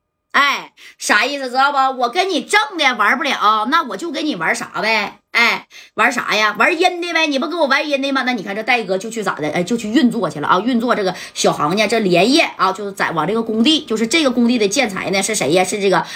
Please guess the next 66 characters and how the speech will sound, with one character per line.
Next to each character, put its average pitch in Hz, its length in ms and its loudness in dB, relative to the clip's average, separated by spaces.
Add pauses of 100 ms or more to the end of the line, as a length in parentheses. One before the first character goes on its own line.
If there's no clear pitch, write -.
(180)
刘 226 220 6
维 247 400 2
啊 185 180 2
给 180 160 -4
供 254 220 4
应 302 180 0
的， 170 140 -10 (100)
把 156 160 -4
这 214 100 -4
个 196 140 0 (220)
原 254 260 2
本 - 100 0 (200)
啊 214 400 2
好 185 360 -2
的 226 220 2
这 240 100 -4
小 190 140 -2
钢 214 220 0
筋 180 120 0
就 - 80 -4
给 180 100 0
拉 185 200 2
走 - 180 -4
了， 151 120 -8
换 254 280 0
了 214 60 -4
一 247 180 -2
批 190 300 -4
啥 - 180 -2
呀？ 170 80 0
不 180 160 -2
合 202 160 2
格 160 160 0
的， 156 80 2
就 220 160 4
说 233 200 0
白 185 140 2
了， 220 40 2
你 220 140 0
手 208 240 0
一 233 100 2
掰 180 180 2
就 196 120 0
折 - 180 0
的， 143 140 -6
知 160 60 -6 (640)
道 196 140 2
吧？ 190 300 2 (120)
哎， 214 220 0 (220)
放 339 260 2
那 330 120 -6
以， 190 420 -8
以 190 60 2
后， 302 260 2 (160)
那 269 120 2
你 185 120 0
看 226 140 -2
这 240 80 -2
工 240 180 -2
人 170 120 0
呢， 208 100 2
咔 226 240 2
咔 208 200 0
咔 196 200 0
的 196 160 -4 (180)
就 - 340 -2